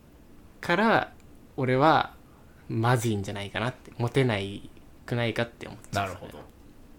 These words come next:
Speaker 2: あ、そうね。
Speaker 1: うん。
Speaker 2: リアルと偶像の差別化ができてないってこと、ちゃんと。
Speaker 1: そう、そう。
Speaker 2: だから、どうしてもその、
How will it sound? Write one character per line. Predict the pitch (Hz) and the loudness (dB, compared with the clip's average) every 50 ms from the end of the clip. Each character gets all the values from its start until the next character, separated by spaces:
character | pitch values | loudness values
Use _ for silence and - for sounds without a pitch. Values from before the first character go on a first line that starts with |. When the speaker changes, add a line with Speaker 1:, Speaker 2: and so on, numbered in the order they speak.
| - - - - - - - - | -20 -20 -20 -20 -20 -20 -20 -14
Speaker 2:
あ、 | - | -10
そ | - 95 90 | -8 -6 -6
う | 92 92 | -6 -8
ね。 | 98 107 - - - - - - - | -10 -14 -16 -18 -20 -20 -20 -20 -16
Speaker 1:
う | 107 | -4
ん。 | 110 | -2
Speaker 2:
リ | 127 131 147 | 2 4 6
ア | 139 | 6
ル | 123 113 - | 6 4 2
と | - 104 | 0 -4
偶 | 95 110 110 107 | -4 -4 -4 -2
像 | 104 110 107 101 | 0 0 0 0
の | 104 101 101 101 101 - - - - - | 0 -2 -2 -4 -6 -8 -16 -20 -20 -14
差 | - - - - 120 | -10 -8 -2 0 0
別 | 107 117 117 - - | 0 0 -2 -2 -4
化 | - 110 | -4 -2
が | 110 110 | -2 0
で | 113 117 | 0 -2
き | 107 - | -4 -6
て | - 104 | -10 -10
な | 101 | -10
い | 98 | -10
っ | |
て | - - | -12 -16
こ | - - | -18 -18
と、 | - - | -16 -12
ち | - - | -10 -10
ゃ | - | -8
ん | - | -8
と。 | 101 | -8
Speaker 1:
そ | 107 - | -8 -10
う、 | 53 - - - - | -12 -14 -16 -18 -16
そ | - - - | -12 -10 -8
う。 | |
Speaker 2:
だ | - | -8
か | 92 87 | -6 -6
ら、 | 85 87 - - - - - - - - - - - - - - - - - - - - - - - | -6 -8 -8 -12 -14 -20 -20 -20 -20 -20 -20 -20 -20 -20 -20 -20 -20 -20 -20 -20 -20 -20 -20 -12 -6
ど | - 117 | -4 -2
う | 123 | -2
し | 117 - | 0 0
て | 147 127 | 2 2
も | 117 104 | 0 0
そ | - 107 98 | 0 -2 -2
の、 | 98 95 95 92 92 92 - - | -2 -2 -4 -4 -4 -6 -6 -8